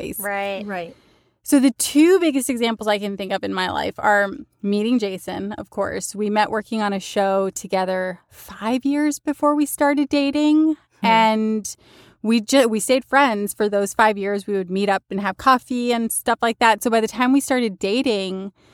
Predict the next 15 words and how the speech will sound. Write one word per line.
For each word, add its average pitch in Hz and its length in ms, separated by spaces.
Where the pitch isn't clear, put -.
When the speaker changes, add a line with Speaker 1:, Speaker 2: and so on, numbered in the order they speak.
Speaker 1:
we 180 160
knew 269 320
each - 160
other 214 280
really 254 300
well. 220 360
And 196 240
there 214 80
was, 220 140
like, 214 160
a - 20
lot 208 220
of 190 120
trust - 580
there. 233 520